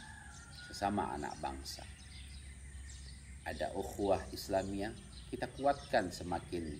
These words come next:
persaudaraan kita sesama kaum muslimin. Ada yang namanya ukhuwah watoniyah, mari kita kuatkan persaudaraan kita sesama anak bangsa.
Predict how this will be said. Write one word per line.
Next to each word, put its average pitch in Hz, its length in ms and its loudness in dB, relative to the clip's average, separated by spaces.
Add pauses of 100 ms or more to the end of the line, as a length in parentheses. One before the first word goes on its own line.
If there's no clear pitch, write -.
(140)
persaudaraan 82 640 4
kita 85 320 0
sesama 73 560 -4
kaum 92 240 0
muslimin. 107 440 -2 (1000)
Ada 90 320 2
yang 92 80 4
namanya 92 400 4
ukhuwah 120 560 6
watoniyah, 113 560 6 (560)
mari 113 720 8
kita 95 320 2
kuatkan 98 640 4 (760)
persaudaraan 90 920 4
kita 98 400 0
sesama 143 800 4
anak 92 320 2
bangsa. 82 480 2